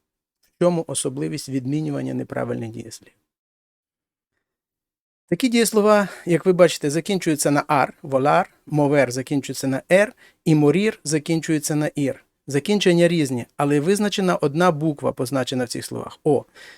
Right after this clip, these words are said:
Саме в ній якраз причина цього відео. І ще одна група дієслів. Cerrar, entender, sentir. Як ви бачите, також закінчується на ар,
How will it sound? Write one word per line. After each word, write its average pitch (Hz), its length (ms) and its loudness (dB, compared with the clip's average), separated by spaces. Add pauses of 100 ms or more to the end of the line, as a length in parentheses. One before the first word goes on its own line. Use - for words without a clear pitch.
Саме 180 400 2 (100)
в 135 120 -4
ній 185 400 4 (340)
якраз 170 560 2 (200)
причина 165 540 0
цього 135 340 -2
відео. 120 340 -8 (760)
І 277 140 6
ще 175 260 6
одна 135 260 2
група 127 320 -4
дієслів. - 540 -12 (640)
Cerrar, 220 520 4
entender, 156 760 2
sentir. 170 720 0 (640)
Як 147 180 0
ви 170 80 2
бачите, 180 360 0
також 156 340 0
закінчується 147 580 -2
на 147 180 0
ар, 151 240 0